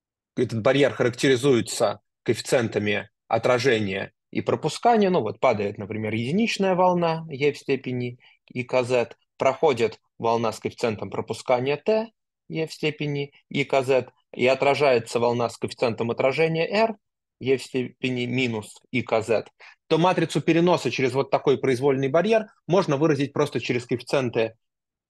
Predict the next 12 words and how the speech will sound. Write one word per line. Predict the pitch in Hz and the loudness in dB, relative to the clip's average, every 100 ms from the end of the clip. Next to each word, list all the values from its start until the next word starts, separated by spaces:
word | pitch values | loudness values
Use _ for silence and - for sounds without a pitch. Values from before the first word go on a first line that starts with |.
| - | 0
t | 190 | 2
и | 151 135 110 | 4 4 4
r, | 104 - _ - | 2 -4 _ -2
через | 127 127 - - - | 0 0 -4 -12 -2
наблюдаемые | 135 135 139 156 143 127 117 113 | 2 4 4 6 4 4 2 0
величины, | 127 135 - 247 220 | 0 -2 0 0 2
ну, | 156 151 - _ _ _ _ - | 2 0 -4 _ _ _ _ -6
до | 117 | -2
некоторой | 120 120 - 101 | 0 -2 -4 -8
степени | - 95 - - | -6 -8 -8 -12
наблюдаемые | - - - 57 57 117 | -10 -8 -6 -6 -6 -6
величины, | 123 147 - 240 | -4 -4 -2 -2